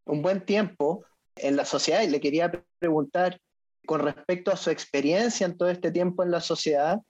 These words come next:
y un poco pensando en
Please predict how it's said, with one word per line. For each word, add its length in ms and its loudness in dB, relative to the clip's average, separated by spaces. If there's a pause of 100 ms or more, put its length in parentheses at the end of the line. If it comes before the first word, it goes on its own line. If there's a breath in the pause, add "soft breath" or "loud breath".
(580 soft breath)
y 520 2 (440)
un 220 -2
poco 580 2 (140)
pensando 1000 2
en 600 2